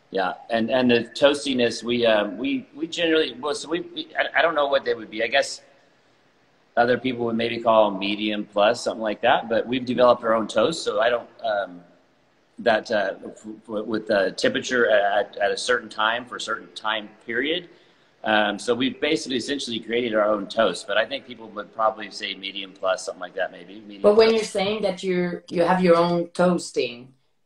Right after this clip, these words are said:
Speaker 2: you're making it at the winery, or you're asking the
Speaker 1: No,
Speaker 2: French
Speaker 1: we
Speaker 2: guys?
Speaker 1: have, uh, we have two, two places, one in Spain and, um,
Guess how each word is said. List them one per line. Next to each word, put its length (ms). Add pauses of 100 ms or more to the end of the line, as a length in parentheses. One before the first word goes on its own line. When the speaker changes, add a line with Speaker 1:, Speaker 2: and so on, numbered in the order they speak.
(100)
Speaker 2:
you're 320
making 420
it 180
at 120
the 80
winery, 420
or 100
you're 240
asking 360
the 60
Speaker 1:
No, 120
Speaker 2:
French 220
Speaker 1:
we 80
Speaker 2:
guys? 360
Speaker 1:
have, 20
uh, 300
we 120
have 120
two, 200
two 260
places, 480
one 140
in 100
Spain 460
and, 300
um, 260